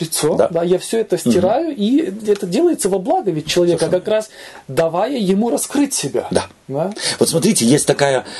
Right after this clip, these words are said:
Speaker 2: э, поговорка в русском языке: «У лжи короткие ноги».
Speaker 1: Мгм.
Speaker 2: То есть, если я лгу,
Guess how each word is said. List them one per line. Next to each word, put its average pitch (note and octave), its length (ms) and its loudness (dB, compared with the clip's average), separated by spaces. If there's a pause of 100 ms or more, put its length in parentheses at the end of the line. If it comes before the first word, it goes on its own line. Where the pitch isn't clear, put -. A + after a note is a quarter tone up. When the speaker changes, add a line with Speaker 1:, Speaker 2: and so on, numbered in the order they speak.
(240)
Speaker 2:
э, B2+ 60 8
поговорка F#3+ 520 2
в A#2 60 2
русском G#2+ 300 4
языке: D3+ 500 2 (360)
«У F3+ 120 6
лжи F3 240 4
короткие F#3+ 520 2
ноги». F3 380 2 (140)
Speaker 1:
Мгм. D3+ 480 -2 (200)
Speaker 2:
То - 80 4
есть, F3 140 2
если G#3+ 400 2
я G#3 220 4
лгу, G#3 540 2